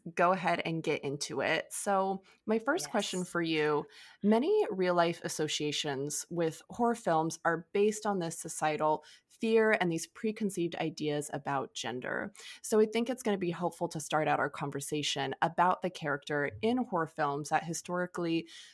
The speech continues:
Speaker 1: drive the narrative. So can you please define the trope of the final girl and these, um,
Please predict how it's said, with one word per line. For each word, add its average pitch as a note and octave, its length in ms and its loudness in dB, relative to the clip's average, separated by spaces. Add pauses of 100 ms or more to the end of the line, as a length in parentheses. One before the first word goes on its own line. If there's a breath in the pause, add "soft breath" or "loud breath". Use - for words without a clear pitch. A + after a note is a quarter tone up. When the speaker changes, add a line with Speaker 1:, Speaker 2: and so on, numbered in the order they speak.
(120)
Speaker 1:
drive D#3+ 680 4 (140)
the D3 120 -4
narrative. C3+ 800 -2 (240 soft breath)
So - 200 -4
can G#3+ 240 0
you G#3+ 80 0
please B3 420 -4
define F3 460 -2
the E3 80 -12
trope D3 520 -2 (120)
of D#3 300 -2
the D3+ 180 -10
final D3 640 -6
girl G2 440 0 (280 loud breath)
and E3 240 0
these, D#3 400 0
um, D3 420 0